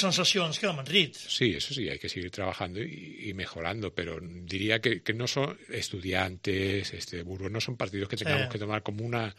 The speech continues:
Speaker 2: como una referencia de, con un valor de peso muy importante.
Speaker 1: Ya. Molt bé. Bueno, estarem atents a veure vam, a veure vam què passa amb, eh, l'Hèstia Menorca en aquest partit demà del Sant Pablo Burgos. Sobretot ho dèiem, hi ha temps de tot, això tot just acaba de començar.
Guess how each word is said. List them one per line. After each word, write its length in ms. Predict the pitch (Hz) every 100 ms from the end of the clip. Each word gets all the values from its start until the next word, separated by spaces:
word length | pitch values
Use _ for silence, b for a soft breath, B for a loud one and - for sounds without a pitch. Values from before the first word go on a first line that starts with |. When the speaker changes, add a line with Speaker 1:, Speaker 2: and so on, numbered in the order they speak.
| b b b
Speaker 2:
como 180 | - 113
una 140 | 127 127
referencia 1300 | 123 - 120 120 110 - 120 117 117 117 113 113 110
de, 380 | 107 104 107 104
con 140 | 110
un 100 | 113
valor 200 | 110 110
de 80 | 107
peso 200 | 107 -
muy 140 | 104 104
importante. 460 | 101 90 82 -
Speaker 1:
Ya. 260 | 156 131 117 - _ _ - - _ _ - - b b b b -
Molt 160 | 196 165
bé. 100 | 175 B B B 214
Bueno, 140 | 226
estarem 200 | 233 220 196
atents 220 | 190 175
a 20 |
veure 160 | 180 175
vam, 160 | 170 160
a 80 | 165
veure 160 | 170
vam 140 | 170 160 -
què 80 | 160
passa 380 | 156 - 170 175 208
amb, 180 | 160 160
eh, 120 | 156 156
l'Hèstia 360 | 165 156 185 160
Menorca 260 | 160 160 180
en 80 |
aquest 160 | 170 151
partit 280 | 165 151 170
demà 200 | 165 160 156
del 80 |
Sant 160 | 151 170
Pablo 240 | 156 151
Burgos. 320 | 151 175 190 185
Sobretot 340 | 160 165 165
ho 120 | 156
dèiem, 240 | 180 185 190 B B -
hi 80 | 185
ha 80 | 160
temps 280 | 226 208 165
de 40 | 185
tot, 300 | 240 254 226
això 200 | - 170 160 160
tot 140 | 220 175
just 180 | 185 -
acaba 300 | 175 165 160
de 80 | 151
començar. 540 | 147 143 175 175 208